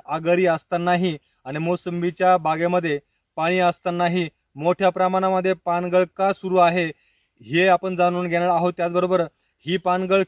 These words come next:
किती तारखेपर्यंत आपल्या बागेमध्ये आपल्याला पाहायला मिळू शकते आणि या पानगळीमुळे आपल्या मोसंबीच्या बागेमध्ये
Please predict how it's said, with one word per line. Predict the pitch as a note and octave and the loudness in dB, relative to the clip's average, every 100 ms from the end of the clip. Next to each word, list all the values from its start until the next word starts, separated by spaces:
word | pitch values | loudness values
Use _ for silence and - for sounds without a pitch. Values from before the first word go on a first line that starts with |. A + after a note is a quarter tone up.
| _ | _
किती | F#3 G3+ | -16 -8
तारखेपर्यंत | G#3 G3+ G3 F3 F#3+ F#3+ F#3+ F3 - - - | -4 -2 -2 -2 -2 0 0 0 -4 -20 -8
आपल्या | C#3+ F#3+ F#3 | -4 0 4
बागेमध्ये | F3 F3+ F#3 F#3 | 4 4 0 2
आपल्याला | F3 E3+ F3+ F3+ | 0 0 -2 -2
पाहायला | - F3 F3+ F3+ | -4 -2 0 0
मिळू | F#3 | -2
शकते | F3 - F3 C#3 - _ - | -6 -6 -6 -6 -10 _ -12
आणि | D3 D#3+ | -8 0
या | F3+ | 2
पानगळीमुळे | F3+ F3 F3 F3+ F#3 F#3 E3 D3 _ _ - | 2 0 0 0 0 0 -2 -4 _ _ -8
आपल्या | C#3+ D3+ F#3 F#3 | -6 -2 -2 0
मोसंबीच्या | F3+ F3+ F3 E3+ F3+ | -2 -2 -4 -2 -2
बागेमध्ये | E3+ E3 E3+ F3 C#3 | 0 0 -2 -2 -4